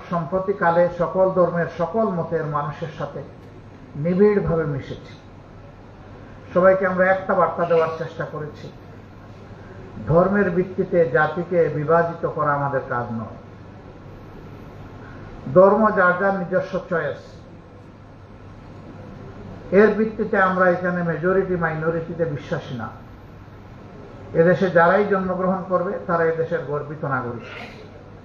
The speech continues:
তারা তাদের নাগরিক অধিকার সকলের মতো ন্যায্যতার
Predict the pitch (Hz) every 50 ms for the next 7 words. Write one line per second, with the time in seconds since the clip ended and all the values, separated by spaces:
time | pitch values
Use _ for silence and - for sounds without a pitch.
0 | - - - - - - - - - - - - - - - - - - - -
1 | - - - - - - - - 185 196 208 214 220 214 208 208 220 208 202 190
2 | 185 180 185 196 196 214 214 202 - - 196 190 190 208 202 202 196 196 190 196
3 | - - - - - - 180 170 - - 202 202 220 220 208 202 190 180 - 202
4 | 190 180 185 180 180 160 147 180 190 - 214 208